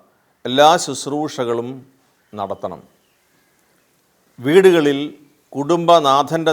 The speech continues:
നേതൃത്വത്തിൽ നമ്മുടെ സഭയിലെ പ്രാർത്ഥനാക്രമം ഉപയോഗിച്ച് പ്രാർത്ഥനകളെല്ലാം ഭക്തിയോടുകൂടി നടത്തേണ്ടതാണ്. ഒരു പായ് അല്ലെങ്കിൽ ഒരു ഷീറ്റ് വിരിച്ച്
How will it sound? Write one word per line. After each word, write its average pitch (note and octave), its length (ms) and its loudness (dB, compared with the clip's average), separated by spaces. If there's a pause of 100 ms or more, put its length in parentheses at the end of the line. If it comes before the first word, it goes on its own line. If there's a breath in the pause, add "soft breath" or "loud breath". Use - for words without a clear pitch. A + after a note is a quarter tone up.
നേതൃത്വത്തിൽ B2+ 600 -6 (1000)
നമ്മുടെ D#3 300 2 (120)
സഭയിലെ D3 440 2 (160)
പ്രാർത്ഥനാക്രമം D3 1000 -2 (200)
ഉപയോഗിച്ച് A#2+ 720 -6 (1400)
പ്രാർത്ഥനകളെല്ലാം C3+ 1080 -2 (440)
ഭക്തിയോടുകൂടി A2+ 960 -6 (760)
നടത്തേണ്ടതാണ്. G#2 720 -4 (1080)
ഒരു A2+ 120 -12 (100)
പായ് C3+ 420 2 (580)
അല്ലെങ്കിൽ A2+ 380 -8
ഒരു G#2+ 80 -12 (100)
ഷീറ്റ് C#3+ 420 -6 (420)
വിരിച്ച് A2+ 380 -8